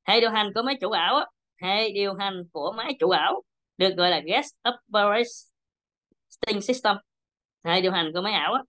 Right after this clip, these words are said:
thì gọi là up-, Guest Operating System.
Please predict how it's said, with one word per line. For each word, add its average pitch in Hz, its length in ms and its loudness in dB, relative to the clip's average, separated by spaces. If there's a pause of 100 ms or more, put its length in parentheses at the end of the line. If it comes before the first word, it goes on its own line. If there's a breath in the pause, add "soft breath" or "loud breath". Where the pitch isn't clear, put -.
(100)
thì 160 100 -6
gọi 147 140 -4
là 151 160 -2
up-, - 80 -8 (360)
Guest 233 300 -2 (680)
Operating 185 400 -6
System. - 560 -4